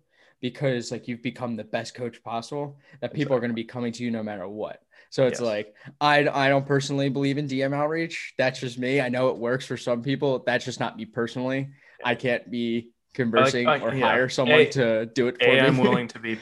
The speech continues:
Speaker 2: patient with it all. And B, I have the media side. So I'm
Speaker 1: Yeah.
Speaker 2: not, like, extremely worried about finances and stuff like that. We're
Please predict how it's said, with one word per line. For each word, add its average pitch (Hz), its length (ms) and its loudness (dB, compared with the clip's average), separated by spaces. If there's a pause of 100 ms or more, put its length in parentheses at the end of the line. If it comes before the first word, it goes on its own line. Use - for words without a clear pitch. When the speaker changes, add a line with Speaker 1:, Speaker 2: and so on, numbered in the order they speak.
Speaker 2:
patient 120 420 -2
with 131 200 2
it 139 100 4
all. 135 300 8
And 113 200 -2
B, 120 240 2
I 113 120 6
have 117 240 0
the 113 100 -2
media 107 340 -4
side. 92 420 -4 (400)
So 107 160 -2
I'm 113 100 2
Speaker 1:
Yeah. 117 80 6
Speaker 2:
not, 110 280 2
like, 110 140 -6 (120)
extremely 107 500 -6
worried 107 320 0
about 113 360 2 (600)
finances 113 640 -2
and 104 80 -12
stuff 107 200 -4
like 107 160 -4
that. 104 220 0
We're 98 140 -10